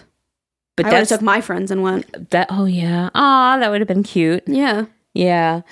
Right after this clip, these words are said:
Speaker 1: No, that's a definite, like, she wants to show who's in, who's the boss.
Speaker 2: I don't like
Speaker 1: Like,
Speaker 2: that
Speaker 1: she's
Speaker 2: shit.
Speaker 1: like, "Uh, yeah, you gonna book this? Well, watch
Speaker 2: Yuck.
Speaker 1: what I do."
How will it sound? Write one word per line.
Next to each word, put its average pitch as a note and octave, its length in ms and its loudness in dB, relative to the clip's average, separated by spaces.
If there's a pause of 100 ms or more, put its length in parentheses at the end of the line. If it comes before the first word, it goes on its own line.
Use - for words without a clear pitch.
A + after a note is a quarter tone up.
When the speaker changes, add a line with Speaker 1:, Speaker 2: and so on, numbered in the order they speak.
(220)
Speaker 1:
No, G3 260 4
that's G#3 340 0
a A#3+ 80 2
definite, G#3+ 680 0
like, F3 420 0 (180)
she - 280 0
wants F3 260 -2
to E3+ 60 -4
show E3 300 2
who's D#3+ 260 -2
in, D3+ 220 -4
who's D#3 360 -2
the D#3+ 80 -4
boss. C#3+ 540 -4
Speaker 2:
I A#3 120 0
don't A3 140 0
like G3+ 140 -2
Speaker 1:
Like, F3 160 4
Speaker 2:
that - 60 -6
Speaker 1:
she's F#3 220 2
Speaker 2:
shit. F#3 80 -4
Speaker 1:
like, E3+ 400 0
"Uh, E3+ 140 -4 (280)
yeah, A#3 380 -2
you G#3 200 -2
gonna F3+ 200 0
book G3+ 260 -4
this? E4+ 280 -2
Well, D3 160 0
watch - 340 0
Speaker 2:
Yuck. - 40 -4
Speaker 1:
what D#3 100 -2
I D#3 120 -2
do." B2 320 -4